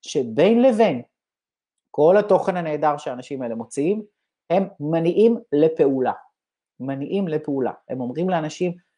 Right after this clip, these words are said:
"עכשיו לכו ותרכשו."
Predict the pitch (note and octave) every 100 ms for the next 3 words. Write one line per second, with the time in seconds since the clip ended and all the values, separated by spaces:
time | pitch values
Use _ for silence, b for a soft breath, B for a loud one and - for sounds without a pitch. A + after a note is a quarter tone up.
0 | _ - - - E3+ F3+ A3 A3+ - _
1 | _ B2+ C#3 F#3+ - A#3+ B3+ B3 - C3
2 | F3+ - F#3 F3 D3 E3 - B2+